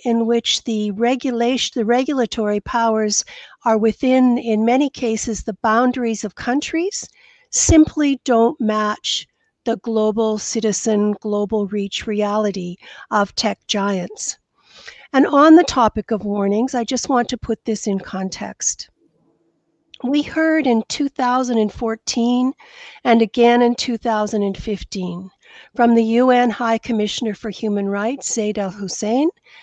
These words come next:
that the U N Special Rapporteur at the time, Yanghee Lee, had gone on an official visit to Myanmar and was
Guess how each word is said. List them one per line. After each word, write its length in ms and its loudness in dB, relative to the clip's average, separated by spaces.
that 420 4
the 80 0
U 280 4
N 180 4
Special 460 -2
Rapporteur 920 -2
at 120 -8
the 100 -8
time, 600 0
Yanghee 580 2
Lee, 320 0
had 280 2
gone 480 4
on 160 0
an 140 2
official 520 0
visit 560 0
to 200 2
Myanmar 680 2
and 180 4
was 220 2